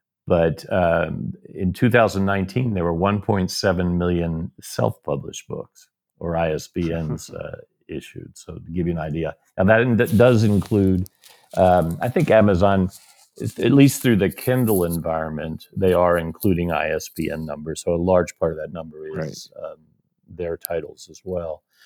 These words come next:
Speaker 1: But probably the tr-, the traditional trade, and by that I mean, uh, books sold commercially in bookstores and carried in libraries, probably is in the, um, order of fifty to sixty thousand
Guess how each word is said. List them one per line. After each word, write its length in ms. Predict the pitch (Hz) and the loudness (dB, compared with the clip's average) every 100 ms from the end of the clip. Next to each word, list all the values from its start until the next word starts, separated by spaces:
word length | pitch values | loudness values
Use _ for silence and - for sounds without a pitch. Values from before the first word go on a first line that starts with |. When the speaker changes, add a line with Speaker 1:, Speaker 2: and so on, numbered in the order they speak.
| - - _ - - | -20 -20 _ -14 2
Speaker 1:
But 480 | 208 196 190 - - _ | 4 6 2 -2 -18 _
probably 240 | 139 135 117 | 0 2 0
the 60 | |
tr-, 160 | - - _ _ | -2 -12 _ _
the 220 | 85 101 | -2 -2
traditional 680 | 90 110 101 110 - 98 80 | 0 2 4 2 2 0 -2
trade, 640 | - - 123 120 85 76 78 | -6 -2 0 2 2 0 -4
and 140 | 87 | -4
by 120 | 87 | -2
that 160 | 87 85 | -2 0
I 60 | 82 | -2
mean, 280 | 80 78 - - | -4 -6 -10 -6
uh, 120 | 87 | -6
books 600 | 82 87 85 - - - - _ | -6 -8 -10 -10 -16 -18 -20 _
sold 360 | - 82 73 | -4 -4 -4
commercially 640 | - 85 82 80 87 82 80 | -8 -8 -10 -6 -4 -4 -6
in 220 | 78 78 | -10 -8
bookstores 720 | 85 - - 87 82 78 76 | -10 -10 -10 -6 -4 -6 -6
and 240 | 87 78 - _ _ _ _ - | -8 -8 -14 _ _ _ _ -2
carried 260 | 95 90 80 | 2 4 2
in 100 | 78 | 0
libraries, 600 | 82 80 80 78 76 - - | -2 -2 -2 -4 -6 -10 -14
probably 320 | - 233 190 127 | -6 -2 0 0
is 160 | - | 2
in 140 | 107 98 | 2 0
the, 120 | 95 95 | 0 0
um, 540 | 95 92 90 87 87 - | 0 0 0 -4 -8 -6
order 380 | 95 92 87 80 | 0 0 0 -2
of 140 | - | -4
fifty 360 | - 87 - 80 | -6 -6 -6 -10
to 100 | 82 | -10
sixty 420 | - 85 - 78 | -10 -10 -10 -12
thousand 460 | - 71 73 - | -10 -12 -12 -18